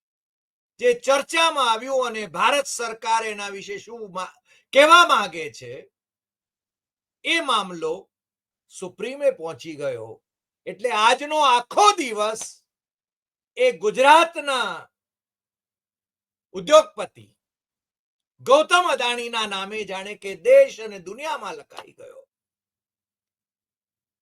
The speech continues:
તમારે હરખપદુડા થઈ જવું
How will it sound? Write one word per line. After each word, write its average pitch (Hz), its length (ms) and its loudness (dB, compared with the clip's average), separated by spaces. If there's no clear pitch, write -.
તમારે 220 360 0
હરખપદુડા 277 760 2
થઈ 254 260 -6
જવું 262 480 -4